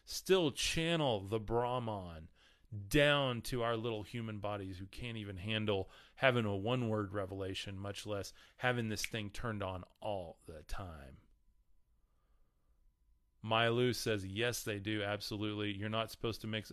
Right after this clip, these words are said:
other books with the Bible at all." Oh, no. Stepping for Yahweh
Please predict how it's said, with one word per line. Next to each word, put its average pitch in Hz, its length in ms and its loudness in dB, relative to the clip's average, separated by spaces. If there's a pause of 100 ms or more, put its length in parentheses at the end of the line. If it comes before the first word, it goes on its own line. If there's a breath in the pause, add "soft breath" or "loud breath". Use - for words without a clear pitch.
other 110 160 0
books 110 280 -4
with 107 100 -6
the 101 80 -16
Bible 143 360 10
at 147 60 8
all." 190 280 10
Oh, 262 400 12
no. 247 460 10 (600 loud breath)
Stepping 180 500 6
for 147 180 2
Yahweh 156 880 10